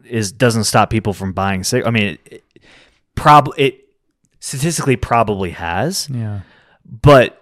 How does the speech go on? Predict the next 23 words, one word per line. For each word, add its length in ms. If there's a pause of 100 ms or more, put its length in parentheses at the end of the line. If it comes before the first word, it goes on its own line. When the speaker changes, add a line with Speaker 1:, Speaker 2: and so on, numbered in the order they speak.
Speaker 1:
if 220
you 100
really 320
wanna 240
use 220
it, 260
you're 220
still 260
gonna 160
use 300
it, 160 (680)
right? 220 (1200)
And 140
it's 220
not, 400 (220)
it's, 280
it, 360
the 80
go-, 140
it's 160
not 140
the 60
government 540